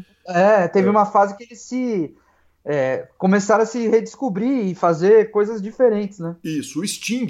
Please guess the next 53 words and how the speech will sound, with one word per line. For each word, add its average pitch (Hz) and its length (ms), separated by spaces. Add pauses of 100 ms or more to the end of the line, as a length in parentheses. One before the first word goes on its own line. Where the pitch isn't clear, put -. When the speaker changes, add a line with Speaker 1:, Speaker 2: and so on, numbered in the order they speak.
Speaker 2:
também. 123 520
O 120 80
Sting 190 300
tá 208 140
com 208 100
um 190 40
documentário 180 500
lindo 127 340
no, 110 280
no 107 100
canal 120 360
Speaker 1:
É. 156 160
Speaker 2:
Bis, 175 240 (240)
que - 100
vai 139 100
mostrando 160 360
o 170 40
que, 170 160
que 196 40
ele 180 80
foi 190 160
fazendo, 147 560
aí 123 120
foi 160 180
tocar 165 420
música 151 360
oriental 147 680
e 113 60
tal, 131 320
e - 20
ta-, 131 180
e, 123 260
e - 20
fez 143 320
coisa 143 200
muito 135 180
diferente. 151 460 (480)
E, 170 360
e 175 40
ao 185 120
mesmo 196 340
tempo, 185 240
é - 20
o - 40
seguinte, 175 320
eu 165 160
acho, 165 400 (200)
eu 120 220
acho 147 260
não, 127 320
é, 110 40
é, - 20
é, 110 1400